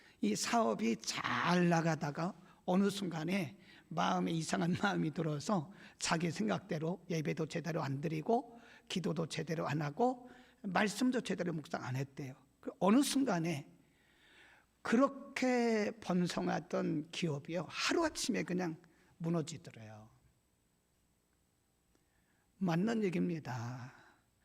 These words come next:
인간의 생사 화복이 하나님의 손에 달려 있습니다. 우리가 살고 죽고 성공하고 실패하고 우리가 낮아지고 높아지는 이 모든 것들이 하나님 아버지의 손에 달려 있기 때문에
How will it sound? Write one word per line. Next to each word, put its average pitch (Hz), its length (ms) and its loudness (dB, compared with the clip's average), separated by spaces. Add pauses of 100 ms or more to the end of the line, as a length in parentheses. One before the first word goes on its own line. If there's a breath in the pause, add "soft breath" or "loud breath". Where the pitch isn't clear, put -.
(320 soft breath)
인간의 196 460 6
생사 165 440 -2
화복이 170 640 -2 (260 loud breath)
하나님의 240 600 2
손에 240 300 0
달려 151 300 -2
있습니다. 143 420 -10
우리가 185 280 0
살고 185 500 -2
죽고 214 680 2 (320 loud breath)
성공하고 190 840 2
실패하고 180 880 0 (480 loud breath)
우리가 208 400 2 (920 loud breath)
낮아지고 247 640 4
높아지는 190 580 0
이 175 140 -2
모든 156 400 -6
것들이 165 720 -2
하나님 262 520 0
아버지의 170 640 0
손에 185 280 0
달려 160 280 0
있기 151 200 -4
때문에 156 720 0